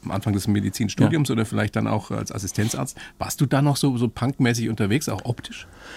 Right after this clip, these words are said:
Speaker 2: Ja, also das Medizinstudium, da habe ich mal eine Prüfung gemacht, da sagte mir der Professor, das war so ein ganz altwürdiger Professor: "Ja, lieber Herr Esser, ich kann Ihnen jetzt schon eins garantieren, so wie Sie jetzt gerade aussehen, werden Sie diese Prüfung niemals bestehen."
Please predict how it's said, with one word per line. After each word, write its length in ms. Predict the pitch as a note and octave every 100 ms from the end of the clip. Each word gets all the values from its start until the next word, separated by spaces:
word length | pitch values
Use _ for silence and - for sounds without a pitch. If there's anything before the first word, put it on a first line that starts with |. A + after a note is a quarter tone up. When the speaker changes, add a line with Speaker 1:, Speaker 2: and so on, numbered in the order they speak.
| - -
Speaker 2:
Ja, 360 | G2 F#2 A#2 -
also 280 | - G#2 A2 G#2+ A#2 -
das 160 | A2 A#2+
Medizinstudium, 920 | A#2+ A#2+ D#3 E3 - F3 E3+ E3 D#3
da 120 | A2+
habe 100 | A#2
ich 80 | A#2+
mal 100 | A2+
eine 200 | A2+ C#3
Prüfung 320 | C3+ B2+ C#3+
gemacht, 580 | C3+ C3+ C#3 - - -
da 80 | -
sagte 260 | - -
mir 100 | B2
der 80 | -
Professor, 600 | - - A#2 - C#3 A#2+
das 200 | G#2+ -
war 120 | -
so 120 | -
ein 320 | - - - -
ganz 220 | - F#2+ -
altwürdiger 600 | A2 G2+ G#2 G#2+ A2 G#2+
Professor: 760 | - - A2+ - C#3+ C3 C3 -
"Ja, 140 | C3+
lieber 220 | C3+ A#2+
Herr 120 | G#2+ -
Esser, 400 | A2+ A2 G#2 -
ich 100 | -
kann 140 | - C#3+
Ihnen 100 | B2+
jetzt 160 | C3+
schon 120 | B2
eins 160 | A#2+ B2+
garantieren, 540 | C3+ A2+ A2+ D3+ D#3 D3
so 240 | B2+ C3
wie 100 | B2
Sie 140 | A2 A2+
jetzt 260 | D#3 -
gerade 240 | - B2+ A#2+
aussehen, 440 | A#2+ - A#2+ A2+
werden 200 | A2+ A2+
Sie 120 | A2
diese 240 | A2 C#3 D#3+
Prüfung 400 | - B2+ B2 A2
niemals 380 | C3+ C#3 B2 -
bestehen." 440 | - - F2+ F#2